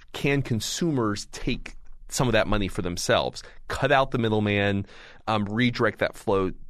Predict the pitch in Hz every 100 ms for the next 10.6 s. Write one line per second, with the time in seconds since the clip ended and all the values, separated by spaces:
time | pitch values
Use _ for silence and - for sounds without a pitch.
0 | - - - - 110 95 - - 101 92
1 | 87 98 95 - 98 92 98 - 139 123
2 | - - 135 117 120 120 214 180 135 123
3 | 110 95 - 123 127 143 139 147 - -
4 | - 117 113 - 175 147 131 127 120 113
5 | 107 101 - - - - 139 135 120 113
6 | - 113 113 110 101 - 123 113 107 101
7 | 95 - - _ _ 123 117 110 - 107
8 | - - 101 95 95 98 90 90 - _
9 | - - 160 120 156 131 107 92 92 85
10 | 80 85 - 73 71 95